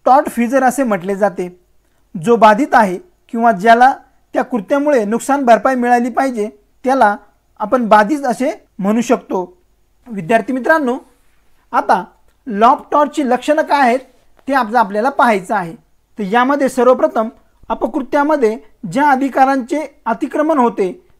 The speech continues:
ते लोकासंबंधी असतात आणि ते पूर्व समाजाच्या विरुद्ध उपलब्ध असतात. उदाहरणार्थ मानहानी करणे. त्यानंतर दुसरं लक्षण आपल्याला सांगता येईल, अपकृत्य हा एक दिवाणी दोष आहे. तो करारभंग,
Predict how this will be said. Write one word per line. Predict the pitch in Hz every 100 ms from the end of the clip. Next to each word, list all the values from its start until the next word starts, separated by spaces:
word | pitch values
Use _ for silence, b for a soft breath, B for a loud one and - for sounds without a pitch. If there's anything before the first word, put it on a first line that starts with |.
| _
ते | 269 285 254
लोकासंबंधी | 208 233 294 285 254 247 240
असतात | 277 277 214 185 b b b
आणि | 220
ते | 226 370
पूर्व | 233 285 311
समाजाच्या | 277 254 254 247 240 277 196 - _ _
विरुद्ध | 196 233 285
उपलब्ध | 262 233 226 208 240
असतात. | 240 233 180 - _ _ _
उदाहरणार्थ | 226 233 269 277 294 311 226 285 _
मानहानी | 226 226 254 220 240
करणे. | 247 262 196 175 - _ _ _ _ _ _ _ _ _ _ _
त्यानंतर | 247 269 294 277
दुसरं | 190 226 302
लक्षण | 294 285 294
आपल्याला | 262 285 247
सांगता | 277 294 254
येईल, | 208 b b b
अपकृत्य | - 240 285 269 247 311
हा | 226
एक | 254 233
दिवाणी | 202 226 254
दोष | 302 277 254
आहे. | 214 202 b b _ -
तो |
करारभंग, | 269 254 262 285 247 311